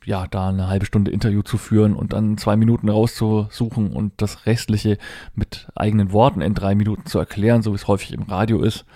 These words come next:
Tut mir leid. Also, ja, wem das zu lang ist, der kann ja gegebenenfalls in seiner Podcast-App oder,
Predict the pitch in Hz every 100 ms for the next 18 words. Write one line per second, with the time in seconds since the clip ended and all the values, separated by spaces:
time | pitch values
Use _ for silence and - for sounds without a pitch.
0 | - - - - - - 101 - 107 107
1 | 101 98 90 95 98 - 90 92 95 92
2 | - - 87 - 110 110 104 - 92 95
3 | 87 - - - - - 98 - - 101
4 | 95 95 107 101 95 101 95 101 101 98
5 | - 123 - - 101 98 - 101 - 104
6 | 95 95